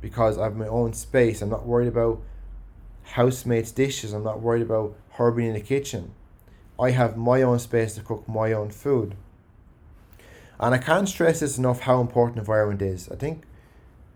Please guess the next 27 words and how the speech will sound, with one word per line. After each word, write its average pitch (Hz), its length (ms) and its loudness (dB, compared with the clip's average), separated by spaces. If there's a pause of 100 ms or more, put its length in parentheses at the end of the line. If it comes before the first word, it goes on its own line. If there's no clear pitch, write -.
(100)
we 123 100 0
all 151 480 8 (920)
get 117 180 -2
so 135 280 2
stuck 127 520 -2
and 117 100 -6
caught 120 180 0
up 117 200 2
in, 107 380 -4 (720)
you 117 80 -6
know, 110 220 2
calories 120 640 2
and 101 180 -4
the 101 60 -6
gym 120 580 0
and 101 400 -6
running 123 300 0
and 101 200 -4
walking, 117 460 2
but 104 140 -6
we 98 160 -8
don't 135 320 -4
look 123 240 0
at 113 140 -4
the 110 60 -12
basics, 120 540 -2
environment. 104 760 -2